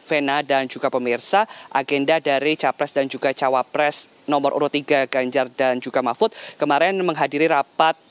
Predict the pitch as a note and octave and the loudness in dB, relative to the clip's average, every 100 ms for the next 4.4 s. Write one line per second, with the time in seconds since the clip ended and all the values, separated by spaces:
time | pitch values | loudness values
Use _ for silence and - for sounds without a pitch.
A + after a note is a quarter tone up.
0 | - - D3 - D3 D3 C#3+ - F3+ D3+ | -18 -4 -4 0 2 4 2 0 -2 0
1 | D3 D3 D#3 - - - - - - D#3 | 0 0 -2 -8 -20 -20 -20 -10 -2 0
2 | - F#3 F3 C#3 A#2+ - - C3+ C3+ C3+ | 0 2 2 2 -6 -14 -4 0 0 -2
3 | C3 C#3+ - - D3+ D#3+ E3 E3 D#3+ - | -2 0 0 2 2 2 -2 -4 -4 0
4 | C#3+ C#3+ C#3+ | 2 4 2